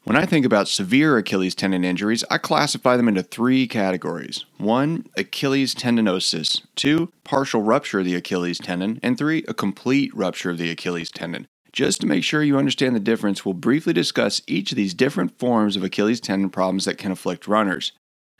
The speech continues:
The first thing is Achilles tendinopathy, and Achilles tendinopathy isn't really a condition. Achilles tendinopathy is a useless but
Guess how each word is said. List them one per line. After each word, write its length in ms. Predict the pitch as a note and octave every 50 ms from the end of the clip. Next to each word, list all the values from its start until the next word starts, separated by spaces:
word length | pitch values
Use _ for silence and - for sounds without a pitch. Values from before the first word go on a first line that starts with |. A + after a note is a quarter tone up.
| _
The 60 | - -
first 180 | E3+ F#3 F3
thing 120 | G3+ F3 D#3+
is 80 | A#2+
Achilles 440 | B2 A2+ - - C3+ C3 C3 A#2+ -
tendinopathy, 720 | - B2 A#2 A2 G#2+ G2+ F#2+ F#2+ F#2+ - - - - E2
and 80 | E2+ F2+
Achilles 340 | G2 - D#3 - - D#3 -
tendinopathy 560 | - C#3 B2+ A#2 A2 G#2 G#2+ G#2 - G2+ F#2+ -
isn't 200 | C3 C#3+ D3+ -
really 200 | - A#2 A#2 G#2
a 20 | G2
condition. 640 | - G#2 F#2+ F#2 E2+ F#2+ F2+ F2 - - - - - - - - _ -
Achilles 520 | - - - - - E3 F3+ G3 F#3+ D#3+ -
tendinopathy 640 | - D3 C#3+ C#3+ C3 A2+ G#2+ A2 A2+ G#2 A2 G#2
is 100 | G2 F#2+
a 60 | G2
useless 720 | F2+ F2 F2+ G2 B2+ E3+ F3 - - - A2 G2 G2+ -
but 260 | - - G2 F#2+ F#2+